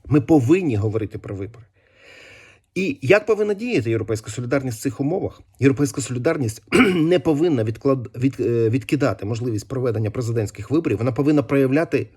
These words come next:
займати проактивну позицію. І, наприклад, "Європейська Солідарність" повинна запропонувати свій проєкт закону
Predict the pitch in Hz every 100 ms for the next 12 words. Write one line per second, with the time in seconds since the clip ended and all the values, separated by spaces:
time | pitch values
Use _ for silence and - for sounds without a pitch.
0 | - 82 110 135 139 127 - 160 160 160
1 | - 175 139 101 104 107 131 180 - -
2 | - - - - - - 208 170 143 -
3 | 131 110 190 226 98 - 120 139 131 143
4 | 123 117 127 170 147 110 139 135 151 131
5 | 120 123 123 131 151 135 - - 190 147
6 | 117 135 156 139 113 123 196 - -